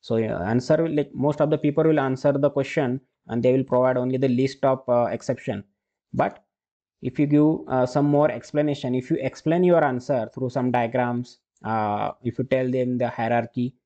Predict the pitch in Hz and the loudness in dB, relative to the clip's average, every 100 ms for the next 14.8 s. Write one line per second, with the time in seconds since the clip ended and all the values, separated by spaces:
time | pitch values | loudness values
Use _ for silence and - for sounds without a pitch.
0 | _ _ _ 165 165 202 - - 117 123 | _ _ _ -2 0 -2 -10 -10 -4 -2
1 | 123 170 208 135 120 135 135 160 135 123 | 0 0 2 0 0 -2 -2 0 0 0
2 | 123 120 139 151 131 92 - _ _ _ | 0 -2 2 2 2 0 -8 _ _ _
3 | - 110 143 190 143 127 107 101 101 90 | -6 0 2 4 4 2 -2 -6 -10 -12
4 | - _ _ _ _ _ _ _ _ _ | -18 _ _ _ _ _ _ _ _ _
5 | _ _ _ _ - - - 180 - _ | _ _ _ _ -14 -8 -4 -4 -6 _
6 | _ _ - _ - 160 165 180 196 196 | _ _ -20 _ -2 2 4 2 2 0
7 | 175 156 170 131 110 131 143 147 - 147 | 2 0 0 -2 0 2 2 0 0 2
8 | 156 151 143 135 123 127 127 147 - - | 2 2 2 2 2 0 0 -2 -4 -4
9 | 147 143 135 135 143 139 190 - - 120 | -2 0 0 2 0 0 -4 -4 -6 -2
10 | 117 123 131 127 127 123 123 123 127 - | 0 2 0 0 0 -2 -2 -2 -2 -2
11 | 131 - 131 123 120 - - 110 113 110 | -6 -4 -2 0 -2 -4 -8 -2 0 0
12 | 110 110 113 120 120 117 120 123 113 - | -4 -6 -2 -2 -2 -4 -4 -2 -4 -2
13 | 120 - 117 113 113 - 117 113 113 - | -4 -4 -4 -4 -6 -4 -2 0 -2 -6
14 | - 113 110 117 107 110 104 - | -4 -2 0 0 -2 -6 -8 -14